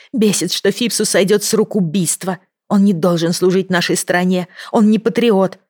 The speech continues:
Он даже не хороший отец. И больше всего меня бесит, что Кайла». Она тяжело дышала, грудь её вздымалась, кровь кипела в жилах.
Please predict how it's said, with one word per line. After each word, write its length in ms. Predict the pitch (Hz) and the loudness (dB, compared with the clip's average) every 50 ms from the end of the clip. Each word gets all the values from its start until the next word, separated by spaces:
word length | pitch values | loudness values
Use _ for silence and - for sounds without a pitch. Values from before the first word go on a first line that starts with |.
| _ _ | _ _
Он 260 | - 208 190 185 156 143 | -2 0 2 2 2 0
даже 260 | 147 170 170 160 175 | -2 -2 0 0 -2
не 100 | 170 185 | -2 -2
хороший 460 | - 175 170 175 170 160 - 160 147 | 0 0 0 2 0 0 0 -2 -2
отец. 500 | 185 180 - - 180 170 165 - - - _ _ _ _ _ _ _ _ _ | -4 -4 -4 -4 -4 -4 -4 -6 -10 -10 _ _ _ _ _ _ _ _ _
И 120 | 208 202 | -4 -4
больше 380 | 147 190 190 185 165 - - 165 | 0 0 -2 -2 -2 -2 -4 -4
всего 280 | - - - 165 175 | -4 -4 -2 0 0
меня 240 | 170 175 175 165 160 | 0 0 -2 -2 -4
бесит, 400 | 165 160 143 190 175 - - 156 | -4 -2 -2 -2 -2 -2 -4 -4
что 200 | - - - - | -6 -6 -6 -6
Кайла». 600 | - - _ - 226 202 180 175 170 156 175 170 _ _ _ _ _ _ _ _ _ _ _ _ _ _ _ | -8 -8 _ -4 -2 -2 0 0 -2 -2 -4 -6 _ _ _ _ _ _ _ _ _ _ _ _ _ _ _
Она 200 | 175 170 160 139 | -4 -2 -2 -2
тяжело 340 | - 151 143 139 135 139 139 | -4 -6 -4 -2 -2 -2 -2
дышала, 540 | 139 151 147 - - 143 131 131 131 135 - _ _ _ _ _ | -2 -4 -4 -4 -6 -6 -6 -6 -8 -10 -14 _ _ _ _ _
грудь 260 | 151 165 175 160 - | -2 -2 -2 -2 0
её 120 | - 143 139 | -2 -2 -2
вздымалась, 640 | 135 131 147 147 147 143 143 160 156 147 - - - _ _ _ _ | -2 -4 -4 -4 -2 -2 -2 -4 -4 -4 -6 -10 -12 _ _ _ _
кровь 280 | - 165 165 156 - | -2 0 0 0 -2
кипела 380 | - 170 - - 147 147 143 139 | -6 -6 -4 -2 -2 0 0 -2
в 40 | 147 | -4
жилах. 460 | 131 139 139 135 135 135 - - | -6 -4 -4 -4 -4 -6 -10 -14